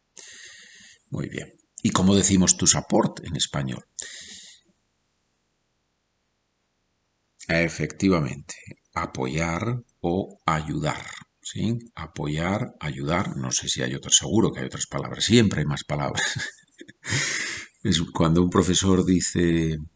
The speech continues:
"Y esto es así", y solo hay estas dos palabras, y luego a la, a esa misma tarde seguro que ese profesor está leyendo una novela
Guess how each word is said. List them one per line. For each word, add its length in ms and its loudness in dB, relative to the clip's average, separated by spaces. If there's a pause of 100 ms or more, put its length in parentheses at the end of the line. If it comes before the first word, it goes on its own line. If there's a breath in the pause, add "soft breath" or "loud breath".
(220)
"Y 160 6
esto 240 6
es 120 2
así", 520 4
y 480 -2
solo 260 4
hay 100 6
estas 280 2
dos 160 0
palabras, 540 -2
y 80 -4
luego 260 0
a 80 2
la, 160 -4
a 160 -8
esa 240 4
misma 340 0
tarde 360 0
seguro 640 2 (160)
que 100 0
ese 180 2
profesor 520 -2
está 240 0
leyendo 400 4
una 120 0
novela 460 0